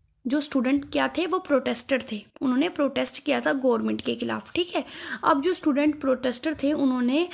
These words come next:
अम्ब्रेलाज को यूज़ किया, अम्ब्रेला मतलब छतरियों को यूज़ किया था, क्योंकि अब वो जो प्रोटेस्टर थे स्टूडेंट,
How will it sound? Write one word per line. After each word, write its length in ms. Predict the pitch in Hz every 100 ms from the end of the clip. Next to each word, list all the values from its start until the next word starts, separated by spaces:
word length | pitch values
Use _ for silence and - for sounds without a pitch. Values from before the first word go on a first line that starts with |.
| - - _ _ -
अम्ब्रेलाज 580 | 269 262 269 262 254 254
को 100 | 330
यूज़ 280 | 262 240 226
किया, 140 | 233
अम्ब्रेला 280 | 226 254 254
मतलब 180 | 277 349
छतरियों 520 | - 247 254 247 277
को 120 | 294 339
यूज़ 320 | 285 240 233
किया 200 | 247 233
था, 120 | 285
क्योंकि 400 | 285 277 254 330 - -
अब 160 | 240
वो 80 | 269
जो 140 | 269 320
प्रोटेस्टर 640 | - 240 247 233 - 294 -
थे 140 | 277 381 - -
स्टूडेंट, 480 | - 247 247 294